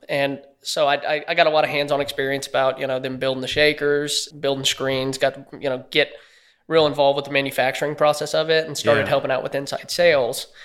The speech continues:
Speaker 1: And about three months into inside sales, I think Pete realized, he's like, "Dude, I can't keep this guy in the office." Like, I was setting up meetings outside the office, which I shouldn't have been doing, you know, and I was
Speaker 2: <laughs>
Speaker 1: getting in front of customers. And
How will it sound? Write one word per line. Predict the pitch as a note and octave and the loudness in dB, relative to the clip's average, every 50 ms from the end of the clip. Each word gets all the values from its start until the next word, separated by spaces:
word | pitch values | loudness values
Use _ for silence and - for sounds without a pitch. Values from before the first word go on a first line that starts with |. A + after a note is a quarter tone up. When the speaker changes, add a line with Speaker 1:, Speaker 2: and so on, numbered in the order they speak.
| - - - - - - _ _ _ _ - | -20 -20 -20 -20 -20 -20 _ _ _ _ -2
Speaker 1:
And | D3+ C#3+ C#3 C3 B2 B2 B2+ B2 | 2 4 4 6 4 4 2 -2
about | - - D3+ D3 - - - | 0 0 0 0 0 -4 -10
three | F3 E3 E3+ E3+ F3 | -6 -2 -2 -2 0
months | E3+ E3 D#3+ D#3+ D#3+ D#3+ | 2 2 2 2 2 0
into | E3 D3 C3+ | -2 0 0
inside | D3+ D#3 D3+ E3 C3+ C#3 C#3 | 0 0 0 2 0 0 0
sales, | - C#3+ C#3 C#3+ C#3 C#3 C#3 - - | 0 0 2 2 2 0 -2 -4 -4
I | - C#3 | -6 -4
think | C#3 C3+ C3 - | -4 -6 -8 -8
Pete | - D3+ C3+ C3+ | -10 -10 -8 -4
realized, | C3+ C3 C3 B2+ B2+ B2+ B2+ - | -2 -2 0 2 0 0 0 -2
he's | C3 | -4
like, | B2 A#2+ A#2+ | -6 -6 -4
"Dude, | B2 B2 | -2 -2
I | B2 C3 | -2 -2
can't | - D3 C3+ B2+ | 0 -2 -4 -4
keep | - C3 A#2+ | -6 -10 -12
this | - B2 | -10 -6
guy | - B2 B2 | -2 2 2
in | B2 A#2+ | 2 2
the | B2 A#2+ | 0 -6
office." | A#2+ B2 B2 - C3+ C3+ - - - | -8 -10 -8 -8 -6 -6 -6 -6 -8
Like, | - - - - | -8 -10 -10 -4
I | - - D3+ | 0 0 0
was | C#3 B2 - | 0 0 -2
setting | C#3 B2+ - B2+ | -2 -2 -2 -2
up | C3 B2 B2 | -4 -6 -4
meetings | C3 C3 B2 A2 B2+ B2 B2+ | -4 -6 -6 -8 -6 -2 0
outside | B2+ B2+ B2+ - C3 B2+ B2 | 0 0 0 0 -4 -4 -4
the | B2+ B2 | -4 -2
office, | B2 B2+ B2+ A#2+ - B2+ - - | 0 0 0 0 -2 -6 -8 -8
which | C3 B2+ B2 | -8 -6 -4
I | |
shouldn't | A#2 - - D3 C#3 C3+ | -4 -2 0 -2 -2 -2
have | A#2+ | -4
been | A#2+ B2 A#2+ A#2+ | -8 -8 -8 -6
doing, | B2+ C3 B2+ B2+ B2+ B2+ C3 B2+ C3 | -6 -4 -2 0 0 -2 -2 -2 -2
you | C#3 C3 | -2 -2
know, | C3 C3 C3 | 0 0 2
and | C3+ C3+ C3 | 2 2 2
I | C3 C3 B2+ | 2 0 0
was | A2+ - - | -2 -4 -6
Speaker 2:
<laughs> | - - | -4 0
Speaker 1:
getting | D3 C#3+ - C#3 C3+ | 0 0 0 0 -4
in | C3 C3 | -6 -6
front | C3 - C3+ C3 C3 | -4 -4 -2 -2 -2
of | B2+ B2 | -2 -2
customers. | - C#3 C3 B2+ - - C#3 C3+ C3+ C3+ C#3 C3+ C#3 | 0 0 0 0 -2 -4 -2 -2 0 0 0 0 -2
And | C3+ C3 B2+ | -2 -2 -4